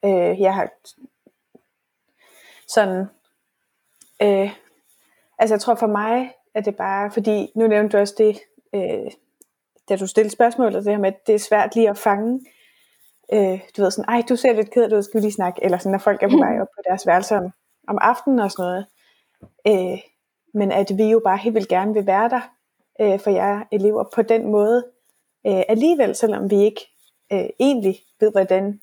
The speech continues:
Speaker 1: I har det, øh, fordi vi ikke kan se jer, og på den måde ikke kan se det, hvis det ikke lige er noget, I sådan helt aktivt har givet udtryk for. Øh, og sådan, ja, det har jeg tænkt mig over, at, at,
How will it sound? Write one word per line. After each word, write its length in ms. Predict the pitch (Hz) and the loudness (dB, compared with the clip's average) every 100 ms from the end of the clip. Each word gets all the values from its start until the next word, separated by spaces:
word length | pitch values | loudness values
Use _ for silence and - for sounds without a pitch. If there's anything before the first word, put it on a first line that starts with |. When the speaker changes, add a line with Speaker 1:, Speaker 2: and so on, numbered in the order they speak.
| - | -10
Speaker 1:
I 60 | |
har 240 | 190 208 233 | -2 0 0
det, 160 | 233 - _ _ _ - | -4 -6 _ _ _ 0
øh, 140 | 190 196 | 0 0
fordi 180 | 202 | -2
vi 180 | 202 190 | -2 -2
ikke 140 | 190 - | -6 -8
kan 140 | - | -8
se 160 | - 226 | 0 2
jer, 120 | 202 170 | 2 2
og 60 | |
på 60 | 190 | 2
den 160 | 202 190 | 0 -2
måde 140 | 180 226 | -2 -2
ikke 140 | 226 - | -2 -6
kan 120 | 190 | -8
se 100 | - | 0
det, 100 | 208 | 0
hvis 160 | 180 180 | 0 -2
det 100 | 190 | -2
ikke 100 | 196 | 0
lige 100 | 185 | 0
er 40 | |
noget, 140 | 185 196 | 0 0
I 60 | |
sådan 160 | 196 185 | 0 0
helt 160 | 202 - | 0 0
aktivt 340 | 196 - 202 | -2 0 -2
har 80 | - | -2
givet 180 | - 190 | -4 -2
udtryk 360 | 214 214 214 208 | -2 -2 -6 -4
for. 200 | 185 190 _ _ _ _ _ _ _ _ _ _ _ - | -4 -4 _ _ _ _ _ _ _ _ _ _ _ -4
Øh, 340 | 208 185 185 - _ _ _ _ _ _ _ _ _ _ _ _ _ _ _ _ - | -4 -4 -8 -12 _ _ _ _ _ _ _ _ _ _ _ _ _ _ _ _ -10
og 100 | 208 | -6
sådan, 360 | 208 190 185 - _ _ _ _ _ _ _ _ _ _ _ _ | -4 -4 -6 -12 _ _ _ _ _ _ _ _ _ _ _ _
ja, 140 | - 202 | -2 0
det 100 | 220 | 0
har 80 | 214 | 0
jeg 80 | 196 | 0
tænkt 200 | 247 208 | 0 0
mig 240 | 151 - | -4 0
over, 200 | 208 208 | 0 0
at, 400 | 202 190 185 - _ _ _ _ _ | -2 -6 -6 -14 _ _ _ _ _
at, 200 | 190 185 | -10 -10